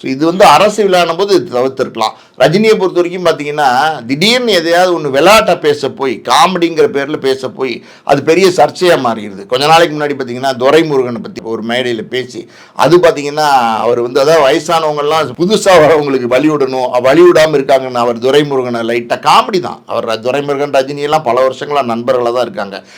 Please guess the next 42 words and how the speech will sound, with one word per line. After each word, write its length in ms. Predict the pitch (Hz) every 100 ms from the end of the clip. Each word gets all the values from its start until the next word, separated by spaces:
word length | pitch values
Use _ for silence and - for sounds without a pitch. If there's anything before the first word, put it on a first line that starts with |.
| -
மந்திரி 400 | - 127 131 117 117
அவரை 340 | 127 170 180
பத்தி 300 | 170 175 165
பே-, 220 | 147 143 131
பேச 260 | 143 139 135
போய், 220 | 131 123
அவர்கிட்ட 600 | 104 131 175 175 165 156
போய் 320 | 143 147 139
நிருபர் 380 | 120 131 135 131
என்ன 160 | 123 147
இப்படி 220 | 135 135 127
சொல்லியிருக்காருன்னா, 560 | 131 127 117 127 120 - - -
இதை 160 | 117
சொல்றதுக்கு 500 | 131 151 165 190 180
ரஜினிக்கு 440 | 170 143 185 190 170
முதல்ல 280 | 160 156 147
தகுதி 300 | 135 143 139
இருக்கா, 380 | 123 131 123
ரஜினி 340 | 117 123 180 180
வெளியே 200 | 165 160
வழி 240 | 143 151
விடணும்ல 400 | 165 156 160 196
புது 280 | 143 156 170
ஆளுங்களுக்கு 400 | 156 143 131 123
அப்படிங்கிற 320 | 120 123 127
மாதிரி 100 | 135
அவர் 240 | 127 120 147
ஒரு 180 | 135 123
கமெண்ட் 380 | 123 131 123
அடிச்சு 160 | 120 165
பெரிய 320 | - 127 135
வைரலா 440 | 120 120 117 117 107
போச்சு. 440 | 104 - 190 - - -
So, 160 | - 143
ரஜினி 300 | 143 170 214
அதுக்கப்புறம் 480 | 185 175 175 190 185
வந்து 180 | 170 180
வேள்பாரி 500 | 170 202 - 170 156
ஆடியில 360 | 143 135 131
சொல்லியிருந்தாரு, 600 | 120 135 156 143 107 98
அதாவது 280 | 107 120 143
வந்து, 180 | 139